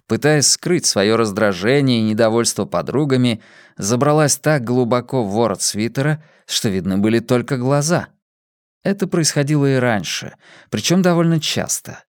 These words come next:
Она ощущала себя более одинокой, чем когда-либо. Обычное дело. Друзья проводят с тобой какое-то время, клянутся в верности, но рано или поздно приходится столкнуться с непониманием.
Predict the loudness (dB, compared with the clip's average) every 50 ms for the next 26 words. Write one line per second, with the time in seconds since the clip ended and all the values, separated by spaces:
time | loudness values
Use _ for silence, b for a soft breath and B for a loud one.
0 | _ _ 0 0 2 2 0 0 -2 -2 0 0 2 2 2 2 2 0 0 0
1 | 0 0 0 0 0 0 2 0 -2 -2 -4 -4 -6 -4 -2 0 -2 0 0 -2
2 | -4 -2 -2 -4 -2 -2 -4 -6 -4 -2 -2 -2 -2 -2 -2 -4 -4 -8 -12 -16
3 | -18 _ _ _ _ _ _ _ _ _ _ _ _ -8 -6 -4 0 2 2 2
4 | 0 0 0 2 2 2 2 2 2 4 2 2 0 -4 -8 b b b b b
5 | _ 0 2 2 2 2 2 2 0 2 0 0 2 2 2 0 0 0 -2 0
6 | 0 0 0 2 0 0 0 -2 -2 0 -2 -2 -2 -2 -4 -2 0 0 2 2
7 | 0 0 -2 -2 -2 -2 0 0 0 0 0 -2 -4 -4 -4 -2 0 0 0 0
8 | 0 -2 -2 -4 -4 -6 -6 -8 -8 b b b b b _ _ -4 -2 0 0
9 | 2 2 2 2 4 4 4 4 2 2 0 0 0 0 0 2 0 0 -2 -4
10 | -6 -2 -2 -2 -2 -2 -4 -4 -2 -2 -2 -2 -2 -4 -6 -6 -6 -8 -8 -6
11 | -4 -4 -4 -2 -2 -2 -2 -2 -2 -2 0 0 2 2 0 0 -2 -6 -10 -14